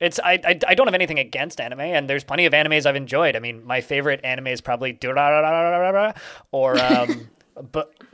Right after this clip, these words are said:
Speaker 1: closely followed by Bacano, which is in the same universe, which is a, also a fantastic anime.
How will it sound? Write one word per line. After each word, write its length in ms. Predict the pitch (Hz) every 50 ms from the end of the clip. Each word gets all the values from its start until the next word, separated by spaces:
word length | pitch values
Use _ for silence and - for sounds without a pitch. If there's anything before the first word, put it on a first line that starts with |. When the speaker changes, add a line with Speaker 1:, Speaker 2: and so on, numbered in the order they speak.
| 170 151 -
Speaker 1:
closely 400 | - - 185 190 175 - - 190
followed 300 | - - 180 170 175 160
by 140 | 139 156 147
Bacano, 500 | 143 143 - - - 156 147 139 131 123
which 180 | 120 123 123 -
is 80 | 135 127
in 80 | 135 127
the 80 | 123
same 280 | - - 151 135 123 123
universe, 460 | 131 139 127 113 104 107 104 - -
which 140 | 117 - -
is 80 | 104
a, 100 | 110 104 - - - - - - - _
also 260 | - 127 123 - - 113
a 40 |
fantastic 540 | - - 117 104 98 107 104 - - - 101
anime. 240 | 101 101 104 104 104